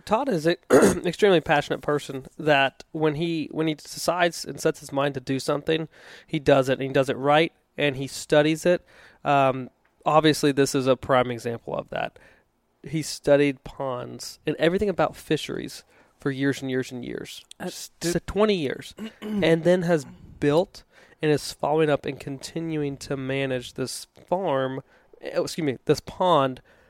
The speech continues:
Speaker 1: so intensely, eh, but it's all derived from passion. That's what I love about it.
Speaker 2: I,
Speaker 1: Like
Speaker 2: and I think we had this conversation after recording, but I said something about when it comes to, like, hiring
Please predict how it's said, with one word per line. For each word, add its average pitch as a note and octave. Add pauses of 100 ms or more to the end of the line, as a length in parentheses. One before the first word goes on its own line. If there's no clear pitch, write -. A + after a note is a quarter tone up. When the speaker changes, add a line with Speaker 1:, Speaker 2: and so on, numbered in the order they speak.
(400)
Speaker 1:
so -
intensely, G3 (840)
eh, - (120)
but F3+
it's E3+
all F#3+
derived E3
from A#2+
passion. B2
That's C#3+
what C3+
I -
love A#2+
about -
it. - (160)
Speaker 2:
I, D#3+
Speaker 1:
Like E3
Speaker 2:
and D3+
I D#3
think -
we D#3
had C#3+
this B2
conversation B2
after A#2 (340)
recording, A2 (600)
but C3
I C3+
said C#3
something B2+
about A2
when A#2+
it -
comes C3
to, A#2 (960)
like, A#2+
hiring A#2+